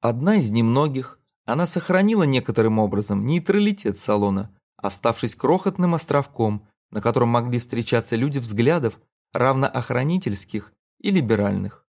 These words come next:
Однако же несносная Анна Ивановна, презрев законы гостеприимства, решительно не унималась, зарабатывая себе политический капитал, а хозяйке салона неприходящую головную боль.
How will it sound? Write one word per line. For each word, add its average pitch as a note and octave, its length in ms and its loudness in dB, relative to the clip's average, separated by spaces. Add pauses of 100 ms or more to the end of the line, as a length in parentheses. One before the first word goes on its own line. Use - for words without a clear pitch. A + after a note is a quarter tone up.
(120)
Однако C#3 520 0
же C#3+ 120 0
несносная C#3 760 -2
Анна C3 300 0
Ивановна, C3+ 840 0 (320)
презрев A#2+ 460 4
законы A2 400 2
гостеприимства, A2 1080 -2 (300)
решительно F3 680 0
не E3+ 120 2
унималась, C3+ 640 0 (200)
зарабатывая B2 680 2
себе G#2+ 260 0
политический A2+ 720 0
капитал, F3 640 -2 (340)
а G#2+ 100 0
хозяйке F3+ 520 2
салона E3 420 0
неприходящую G#2+ 1040 -2
головную G#2 600 0
боль. F2 380 -6